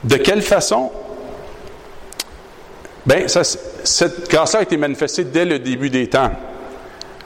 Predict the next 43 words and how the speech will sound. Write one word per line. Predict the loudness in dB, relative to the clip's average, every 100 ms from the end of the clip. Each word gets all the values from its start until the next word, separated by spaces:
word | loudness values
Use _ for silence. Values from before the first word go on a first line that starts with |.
| 2
en | 4 4
promesse | 4 4 4 2
par | -2 0
contre. | -2 -2 -8 -14 -16 -2
Dans | 4
l'Ancien | 4 4 4
Testament, | 2 2 2 2 0
on |
s'appelle, | 0 -2 0
on | -2 -2
se | -2 -2 0
rappelle | 0 4 4 4 0
que | 2 2
selon | 2 2 2 2
le, | 2 2 0 -2 -14 -14 -12 0
le, | 4 6 6 6 2 0 -2 0 2
le | 4
récit | 4 2 0
de, | 2 2
de | 2 2
la | 4
bonne | 4 4
nouvelle, | 2 2 2 2
ou |
le, | 0 0
le | 0
récit | -2 -2 -4
plutôt | -2 2 4
de | 6
la | 4
rédemption, | 4 2 0 0 -2 -4 -6 -18 -16 -16 -16 -12 2
initialement, | 4 4 4 4 4 2
ça | 2 -2
a |
été | -2 -2 0 0 -4 -10 -12 -10 0
annoncé | 4 6 4 2 -2
en | 0 -2
promesse, | 0 2 2 0
comme | -2 0
vous | 0
le |
savez | 2 2 2
tous, | 0 -2 -4